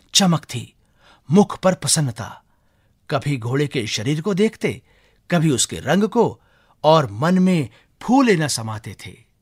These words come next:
सहसा एक ओर से आवाज आई, "ओ बाबा, इस कंगले की सुनते जाना।"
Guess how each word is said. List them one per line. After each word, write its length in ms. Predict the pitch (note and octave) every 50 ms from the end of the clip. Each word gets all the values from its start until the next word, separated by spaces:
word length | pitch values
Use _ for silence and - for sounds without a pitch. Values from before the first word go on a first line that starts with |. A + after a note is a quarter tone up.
| _ _ _ _ _ _ _ _ _ _ _ -
सहसा 560 | - - - C3+ B2 C3+ D3 - - F3+ D#3+ - -
एक 280 | B2 C#3 C#3 - - -
ओर 160 | - C#3 C3+
से 160 | - - A2+
आवाज 340 | G#2 A2 A#2 B2 A#2+ A2 A2
आई, 260 | G#2 - - - _ _ _ _ _ _ _ _ _ _ _ - -
"ओ 200 | F3+ D3+ C3+ B2+
बाबा, 720 | A2+ A2 A2+ A#2 C3+ D3+ F3 F3+ E3 C#3+ G#2+ G#2+ - - - - - - - - _ _ _ _ _ _ _ _ _ _ _ _ _ -
इस 260 | - F3+ G3 F3+ - -
कंगले 640 | - _ - - D#3 D3 D3+ E3+ F#3+ A3 B3 B3
की 200 | - - G3 D#3
सुनते 540 | - - - C3+ D3+ E3 D3+ - A3 G3 E3+
जाना।" 720 | C3 C#3 C3+ C#3+ D#3+ F3+ G3+ G#3 F#3+ D#3 - - - -